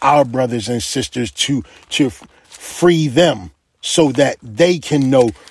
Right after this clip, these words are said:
who the true voice of the shepherd is. And as I always say, if necessary, use words, because not everyone is gonna receive what you have to say,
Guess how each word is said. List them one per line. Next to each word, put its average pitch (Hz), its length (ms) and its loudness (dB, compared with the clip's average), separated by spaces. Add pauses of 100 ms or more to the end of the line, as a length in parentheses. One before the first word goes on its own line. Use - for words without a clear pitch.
who 160 220 0
the 127 160 -2
true 156 380 2
voice 127 420 -2
of 123 140 -2
the 120 80 -4
shepherd - 500 -4
is. 95 560 -10 (720)
And 147 80 -4
as 160 140 2
I 156 140 4
always 147 460 2
say, 131 300 -2 (220)
if 175 200 2
necessary, 147 600 0
use 135 360 -2
words, 123 360 -2
because 143 340 0 (220)
not 160 280 0
everyone 143 560 2
is 143 180 0
gonna 131 240 0
receive 120 1040 -4 (1200)
what 151 240 0
you 139 160 -4
have 139 340 -2
to 127 160 -8
say, 120 500 -2